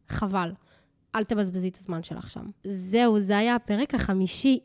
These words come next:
אימא'לה, חמישה פרקים. מי היה מאמין שיש לי כבר חמישה פרקים בפודקאסט? איזה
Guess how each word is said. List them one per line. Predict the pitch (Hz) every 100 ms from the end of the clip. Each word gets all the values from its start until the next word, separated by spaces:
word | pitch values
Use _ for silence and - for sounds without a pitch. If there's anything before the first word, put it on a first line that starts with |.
| _
אימא'לה, | 240 277 302 202
חמישה | - 240 247 302
פרקים. | 302 349 311 370 392 277 240
מי | 247
היה | 302
מאמין | 330 311 233 339 294
שיש | - 254 240
לי |
כבר | 277 226
חמישה | - 202 202 240
פרקים | - 202 233 226
בפודקאסט? | 196 - 214 - 202 190 - _ - - _ _
איזה | 247 254